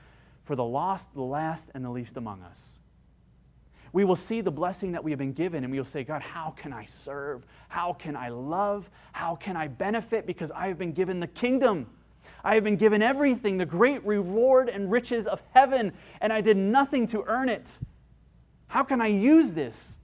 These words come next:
to be a blessing to others around me?" And we will look for it. We will look for people that are marginalized. We will look for people that are hurting. We will look at ministries in the church that are suffering, and we say, "How can I help?" Because of the cross.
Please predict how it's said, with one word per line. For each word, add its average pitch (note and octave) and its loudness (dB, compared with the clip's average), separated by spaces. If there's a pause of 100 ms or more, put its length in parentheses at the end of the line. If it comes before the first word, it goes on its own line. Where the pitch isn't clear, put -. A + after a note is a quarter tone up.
(800)
to C#3+ -8
be D#3+ -4
a C#3 -2
blessing C#3 -8
to - -10
others A#2+ -6
around A#2+ -8
me?" G2 -14 (300)
And A3 4
we C4+ 6
will F#3 6
look B3+ 2
for D#3+ 0
it. - -8 (220)
We A#3+ 4
will A3 8
look C#4 2
for B3 -2
people G3 -6
that D3+ -2
are D3+ -2
marginalized. D#3 -6
We A3 -4
will A3 2
look B3+ 2
for B3 -2
people G3 -2
that E3 -2
are D3 -2
hurting. D#3 0 (260)
We A3 2
will A3 8
look B3+ 2
at G3+ 4
ministries G3+ -2
in F3 -2
the D#3 -4
church G3+ 0
that D#3+ -4
are D#3 -2
suffering, F3+ -2
and E3 -6
we E3+ -2
say, E3+ -2 (140)
"How A3 0
can G#3+ -2
I F#3+ -2
help?" E3 0 (3500)
Because F3 0
of F#3 -2
the F3+ -4
cross. - -8